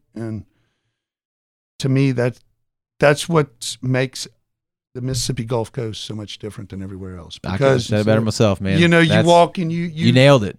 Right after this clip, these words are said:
Speaker 1: you, I work offshore, you meet these guys from Alabama or, or, you know, and they're still good. They're good Southern boys, and you meet these guys from Louisiana, and they're, they're good. But when you find people from Mississippi, uh, it, it's a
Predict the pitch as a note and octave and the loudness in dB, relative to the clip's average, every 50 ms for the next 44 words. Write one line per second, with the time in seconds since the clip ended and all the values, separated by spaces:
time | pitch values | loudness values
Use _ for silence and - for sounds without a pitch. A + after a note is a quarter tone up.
0 | _ - D3 D3 C#3+ C3 - - D#3 D#3+ D#3+ E3+ E3 - F3+ E3 D#3 - - F#3+ | _ -16 -14 -14 -14 -14 -6 0 0 2 4 4 2 2 2 2 0 0 -2 -4
1 | F3 E3+ D#3 D#3+ E3 C#3+ E3+ D#3+ C#3 - F3 D#3+ D#3+ D#3 - E3+ D#3+ D#3 D3+ D#3 | -2 -2 -2 -2 -2 -4 -4 -6 -4 -2 0 0 0 0 -2 -4 -6 -6 -4 -4
2 | D3+ C#3+ C#3+ C#3+ D3+ D#3 D#3+ D#3+ D#3+ D#3+ D#3 C#3+ C3+ C#3 C#3 B2 C#3+ C#3+ B2 - | -4 -4 -4 -4 -2 -2 -2 0 0 0 0 0 0 -2 -4 -4 -6 -6 -6 -8
3 | - _ _ _ - B3+ A3+ G3+ G3 G3 F3+ F3+ F3+ - - - G3+ F3 E3+ D#3 | -14 _ _ _ -2 0 2 4 4 4 4 4 4 2 2 2 2 2 2 2
4 | D#3+ D#3 D#3 D3+ D#3+ D3+ D3 E3 D#3+ C#3+ - - E3 D#3+ D#3+ D#3 D3+ D3+ C#3+ C#3+ | 0 -2 -2 -2 -2 -4 -2 -4 -4 -4 -4 -4 -4 -4 -2 -2 -4 -4 -4 -4
5 | D3+ D3+ D#3 D3+ C#3+ C#3+ C#3+ C#3+ D3 C#3+ - D3 C3 - D#3 D3+ D3+ C#3+ - D#3+ | -4 -4 -6 -6 -8 -8 -8 -10 -10 -10 -12 -12 -10 -8 -6 -6 -6 -6 -6 -6
6 | D#3 D#3+ D#3+ D#3 D3 D#3 D#3 D#3 D#3+ E3 E3 D#3+ D3 D3+ D#3 D#3 - - - - | -4 -4 -4 -4 -4 -4 -2 -2 -2 -2 -4 -4 -4 -2 -4 -4 -6 -8 -14 -20
7 | _ _ - F3+ E3+ D#3 E3+ E3 D#3 D3 D#3 D3 D3 _ _ _ _ _ _ D#3 | _ _ -8 -6 -4 -2 -2 -2 -2 -2 -4 -4 -6 _ _ _ _ _ _ -2
8 | D#3 D#3 D#3+ D3 - F#3 G3 G3 G3+ F3+ - F3 E3+ - D#3+ C3+ - C#3 C3+ C#3+ | 0 0 0 -2 -2 -2 -2 -2 -2 -2 -4 -4 -6 -6 -8 -10 -8 -6 -6 -6
9 | C#3 - - - - - C#3 C3 C3+ C3+ B2 A#2 A#2+ C3 - C3 B2+ B2 - - | -6 -8 -10 -12 -12 -12 -12 -10 -10 -10 -8 -8 -10 -10 -10 -10 -10 -10 -10 -12
10 | C3+ C3 - - B2+ A#2 A2+ A2+ - | -12 -10 -10 -8 -8 -6 -6 -8 -10